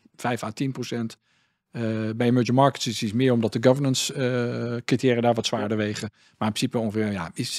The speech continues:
Speaker 1: zes, zeven procent is het gemiddeld ongeveer. Van de aandelen wordt uitge-, dus dat is heel licht
Speaker 2: Ja.
Speaker 1: maatschappelijk verantwoord sausje eroverheen. Eh, omdat wij de echt extreme gevallen, eh, willen uitsluiten. Maar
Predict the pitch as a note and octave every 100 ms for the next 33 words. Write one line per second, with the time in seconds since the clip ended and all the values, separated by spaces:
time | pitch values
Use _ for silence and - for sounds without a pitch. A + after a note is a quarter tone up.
0 | E2 - B2+ B2+ A#2 - G#2+ A2 G2+ G2+
1 | - A#2 G2+ F#2 G2+ F#2+ F#2 - _ _
2 | _ _ - A2 A2+ A#2+ A2+ G#2+ A2+ A2+
3 | - C3+ A#2+ G#2+ D3 E3+ C3 D3 E3+ -
4 | - - _ - B2+ - - B2+ - C#3+
5 | C#3 A#2+ - C3 B2+ - A#2+ G#2+ - E3+
6 | E3+ E3+ D#3 D3 D3+ C3 C#3 C#3 - _
7 | _ _ - B2 A#2+ A#2+ B2+ A#2+ A#2+ A2
8 | A2+ A2 - A2+ - A2 - C#3 D#3 D3
9 | C#3 A#2 A#2 A#2 A2 A2 A2 G#2+ G#2 G#2
10 | G#2 A2+ G#2 G#2+ - F2 G2 F#3 C#3+ A#2+